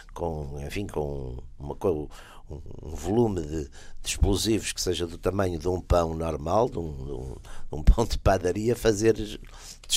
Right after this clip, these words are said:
imensas destruições com, quando antes precisava de muitos quilos de trotil ou de uma coisa qualquer. Eh, este, este tipo de coisas informáticas, de agressões, eh, eh, cyber, eh, agressões, tudo isso,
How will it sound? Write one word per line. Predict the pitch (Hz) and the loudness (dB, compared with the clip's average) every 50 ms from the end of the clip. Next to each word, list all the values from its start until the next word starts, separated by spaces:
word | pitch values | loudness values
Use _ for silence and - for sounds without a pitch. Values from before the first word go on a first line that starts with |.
| - | 2
imensas | - 98 98 110 123 120 - - | 2 2 4 4 4 4 4 2
destruições | - - - - - 101 104 107 92 90 - - 123 120 113 - | 0 2 0 -2 -2 0 0 0 0 0 2 2 2 2 2 -2
com, | - - 104 101 92 92 - | -2 -2 -2 -2 -2 -4 0
quando | - 92 87 87 76 | 0 0 0 2 2
antes | 98 104 110 - - - - - - - - - - | 4 4 4 2 -4 -8 -8 -14 -18 -16 -12 -4 -2
precisava | - - 98 90 90 113 113 101 95 | 0 2 4 6 8 8 8 8 4
de | 90 104 | 2 2
muitos | 107 104 101 - - | 0 2 2 2 2
quilos | - - 104 113 110 101 90 - | 2 2 2 4 4 4 2 0
de | - - | -4 -2
trotil | - 98 95 92 - - - 101 120 123 113 | 2 4 4 4 4 2 0 2 4 6 6
ou | 101 82 73 | 6 4 2
de | 65 71 | 0 -4
uma | 76 76 | -6 -4
coisa | - 80 78 76 73 | -4 -4 -4 -4 -6
qualquer. | 67 73 69 67 - - 53 50 - - - - - - - - - - - - - - - | -6 -6 -8 -8 -6 -8 -8 -8 -8 -10 -10 -10 -8 -6 -6 -4 -4 -6 -6 -8 -10 -4 0
Eh, | 104 113 110 104 - | 2 4 4 4 6
este, | 113 127 127 - - - - - - - | 6 6 6 6 4 2 2 2 4 4
este | 113 110 - - - | 4 4 4 2 0
tipo | - 127 131 123 - - | -2 -2 -2 0 0 0
de | - 110 113 107 | 2 2 0 0
coisas | - - 117 110 104 104 104 | 4 4 4 4 4 0 -2
informáticas, | 113 117 - - - 107 113 110 104 90 - - - 71 - 76 76 76 | -2 -2 -2 -4 -4 2 6 6 6 6 4 -2 -10 -6 -2 -2 -2 2
de | - 90 | 2 2
agressões, | 92 - - - - 107 107 107 104 95 - - | 0 2 -2 -2 0 2 2 2 2 0 -2 -2
eh, | 98 95 92 92 92 90 - - - - - - - - - - - - | -2 -2 -2 -4 -6 -8 -10 -14 -14 -16 -18 -18 -18 -20 -20 -18 -14 -12
eh, | - 87 87 78 78 82 80 78 | -10 -8 -6 -6 -4 -4 -4 -2
cyber, | - - - 104 117 123 110 107 98 98 95 85 | -2 8 12 12 12 12 12 10 6 6 6 4
eh, | 90 90 87 82 82 80 80 82 85 78 80 80 78 76 78 | 2 2 2 0 -2 -2 -4 -4 -4 -4 -4 -6 -6 -4 -4
agressões, | 82 85 87 - - - 110 107 92 80 69 | -4 -4 -2 -4 2 6 6 6 6 4 2
tudo | - - 107 95 107 | -2 -6 -4 -2 0
isso, | - - - - | 0 0 -2 -6